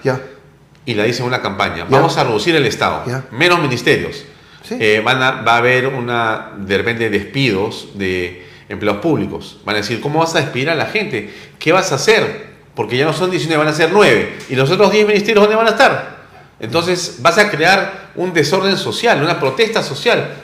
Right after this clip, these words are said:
Speaker 2: No, eso, eso es una mala idea.
Speaker 1: Ok.
Speaker 2: No lo digas.
Speaker 1: Entonces, bueno, entonces nos vamos a ir otra vez al tema de lo políticamente correcto.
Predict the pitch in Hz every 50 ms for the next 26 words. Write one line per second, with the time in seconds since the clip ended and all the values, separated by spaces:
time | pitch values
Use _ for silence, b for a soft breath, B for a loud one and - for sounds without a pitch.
0 | - - 143 196 262 214 123 - - - - 160 151 165 180 - 190 170 185 180
1 | 180 185 180 202 233 233 214 214 202 165 120 95 92 98 - - 135 - 170 190
2 | 208 214 214 202 143 104 82 - - 143 135 - 151 139 170 143 139 - 147 135
3 | 135 127 101 104 - - 139 120 147 143 151 147 143 143 147 156 151 151 151 147
4 | 151 151 143 139 139 147 151 151 147 147 - - - B B B B B B _
5 | _ - 117 117 123 123 120 147 147 147 147 151 147 147 147 - 151 135 123 123
6 | 120 - 131 139 143 143 139 131 127 135 131 135 135 127 123 127 113 - -